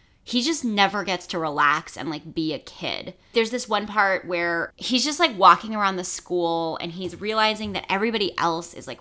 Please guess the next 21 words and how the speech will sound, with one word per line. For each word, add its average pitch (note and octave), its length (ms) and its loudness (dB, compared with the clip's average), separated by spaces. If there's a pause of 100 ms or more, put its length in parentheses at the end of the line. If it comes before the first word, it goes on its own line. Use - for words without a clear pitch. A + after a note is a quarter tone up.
really C#4+ 260 -2
excited F3+ 800 0
about E3+ 220 0
the F3 80 -14
tournament E3+ 720 -4
and D#3 120 -6
they're, D3 120 -8
like, C3 260 -10 (420)
just - 220 -6
talking G#3 380 2
to G#3+ 60 -2
their G3 120 -2
friends F3 480 0
about, D#3 220 0
like, D3 240 -10
what G#3 180 -2
the D#3+ 120 -8
task - 540 4
could - 160 -12
possibly E3 640 0
be. E3 460 -4